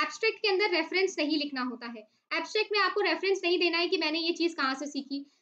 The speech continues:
ना ही आपको कोई भी table, कोई भी chart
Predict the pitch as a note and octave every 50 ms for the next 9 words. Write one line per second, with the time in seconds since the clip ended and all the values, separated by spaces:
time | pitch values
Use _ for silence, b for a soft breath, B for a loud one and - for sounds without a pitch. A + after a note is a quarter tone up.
0 | b - D4 D#4 E4+ F4 F4+ F#4 G#4+ G#4+ G4 F#4+ F#4 - G4 F#4+ F#4+ F#4 F#4 F#4
1 | F4 G4+ G4+ G4 - D#4 D4+ D#4 E4 E4 E4+ F4 E4+ E4+ - E4+ E4+ F4 - F4+
2 | F4+ F4+ - F#4 D#4 C#4+ D4 D4+ D#4+ E4 E4+ -